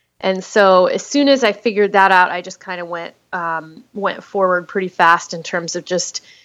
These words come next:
doing as many rotations and preceptorships with orthopedic surgeons. And then I got into a little bit of research and just got really good letters. And I picked out my sub-eye rotations where I did away rotations my fourth year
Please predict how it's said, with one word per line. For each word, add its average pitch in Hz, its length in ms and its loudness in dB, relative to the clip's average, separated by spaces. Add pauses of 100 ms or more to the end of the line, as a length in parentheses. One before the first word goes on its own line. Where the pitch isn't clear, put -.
(640)
doing 202 260 4
as 190 140 -2
many 196 160 0
rotations 196 880 0
and 180 280 -6
preceptorships 202 880 0
with 190 220 0
orthopedic 208 480 2
surgeons. 208 460 2
And 185 120 -4
then 185 100 0
I 180 80 -2
got 180 200 4
into 180 240 -4
a 180 160 -8
little 214 140 4
bit 214 160 2
of 175 200 -2
research 226 840 0
and 185 260 -6
just 185 160 -8
got 165 160 0
really 190 220 -2
good 190 180 -2
letters. 185 460 2
And 185 120 -10
I 170 60 -8
picked - 320 -10
out 180 240 2
my 170 320 -4
sub-eye 185 460 0
rotations 180 600 -6
where 175 140 -4
I 170 60 -6
did 170 160 -6
away 233 340 2
rotations 185 840 -2
my 170 120 -8
fourth 226 360 2
year 175 340 0